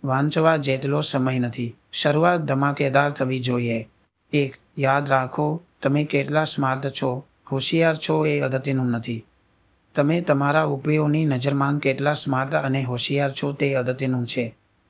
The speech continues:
ઉપરીઓનું પરસેપ્શન મેનેજ કરો. બે, બોસને ટેકો આપતા રહો. તમારી કારકિર્દીનું સુકાન. ત્રણ, સંસ્થાની તરક્કીની ભાષા બોલો.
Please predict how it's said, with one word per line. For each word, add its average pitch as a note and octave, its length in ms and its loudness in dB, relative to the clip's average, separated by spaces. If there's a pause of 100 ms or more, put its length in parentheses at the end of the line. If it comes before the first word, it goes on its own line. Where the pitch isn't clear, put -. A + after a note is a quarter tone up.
(320)
ઉપરીઓનું E3 680 2
પરસેપ્શન D3+ 640 0
મેનેજ C3 380 0
કરો. A#2 300 -2 (460)
બે, B2+ 380 0 (180)
બોસને D3 520 0
ટેકો D3+ 340 0
આપતા C3 480 2
રહો. A#2 360 -4 (220)
તમારી D#3 380 2
કારકિર્દીનું C#3+ 800 0
સુકાન. A#2+ 460 -4 (180)
ત્રણ, C#3+ 360 -2 (200)
સંસ્થાની D#3+ 640 0
તરક્કીની D3+ 580 0
ભાષા C3 380 0
બોલો. A#2 420 -2